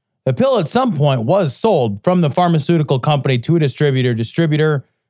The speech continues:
to a doctor who wrote a prescription, filled at a pharmacy. That's how they make it out into the world. It all, it, it only starts in one place. It's not like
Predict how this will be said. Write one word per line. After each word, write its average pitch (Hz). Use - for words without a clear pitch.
to 160
a 147
doctor 135
who 123
wrote 135
a 151
prescription, 131
filled 139
at 156
a 147
pharmacy. 117
That's 156
how 151
they 139
make 123
it 113
out 110
into 104
the 113
world. 131
It 127
all, 208
it, 160
it 151
only 285
starts 262
in 147
one 160
place. 131
It's 120
not 247
like 240